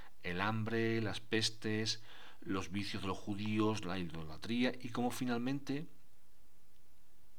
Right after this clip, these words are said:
Dios salva a Israel. Para un segundo, un segundo, ¿vale? La profecía de, de Ezequiel. Ahora sus-, sustituir Jerusalén por el reino visigodo.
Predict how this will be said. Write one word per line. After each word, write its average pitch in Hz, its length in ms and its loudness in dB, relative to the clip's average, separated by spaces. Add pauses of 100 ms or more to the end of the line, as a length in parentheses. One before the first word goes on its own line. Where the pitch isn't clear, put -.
(220)
Dios 104 460 2 (180)
salva 110 400 2
a 107 60 0
Israel. 95 320 -2 (1400)
Para - 180 0
un 269 80 0
segundo, 190 340 -2 (600)
un 135 100 0
segundo, 107 380 -2 (320)
¿vale? 156 300 -4 (440)
La 95 200 -2
profecía 117 460 -2
de, 110 160 0
de 107 220 -2
Ezequiel. 92 500 -4 (840)
Ahora 113 200 -2
sus-, 120 320 -4
sustituir 120 880 2 (680)
Jerusalén 117 760 0 (380)
por 120 140 4
el 110 80 4
reino 131 220 2
visigodo. 95 360 0